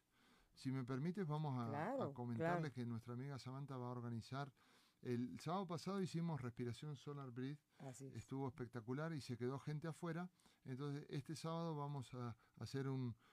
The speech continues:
Speaker 1: compacto de tres horas, eh, con técnicas de respiración. Y los que estén interesados, el teléfono es cincuenta y cinco cincuenta y nueve,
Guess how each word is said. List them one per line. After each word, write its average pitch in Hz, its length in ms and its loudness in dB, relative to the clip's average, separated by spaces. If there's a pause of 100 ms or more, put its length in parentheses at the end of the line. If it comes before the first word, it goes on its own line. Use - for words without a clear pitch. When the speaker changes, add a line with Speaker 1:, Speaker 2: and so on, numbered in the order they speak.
(160)
Speaker 1:
compacto 127 500 0
de 131 80 4
tres 135 300 -2
horas, 165 400 0 (840)
eh, 117 920 0 (400)
con 123 200 -2
técnicas 139 380 2
de 120 80 2
respiración. 123 760 0 (540)
Y 165 420 6
los 147 240 6
que 131 200 2
estén 147 300 2
interesados, 160 800 2 (160)
el 120 580 0
teléfono 156 640 -2
es 170 160 -2
cincuenta 127 480 -4
y 120 40 -4
cinco 160 320 -2
cincuenta 120 520 -2
y 131 40 0
nueve, 180 460 2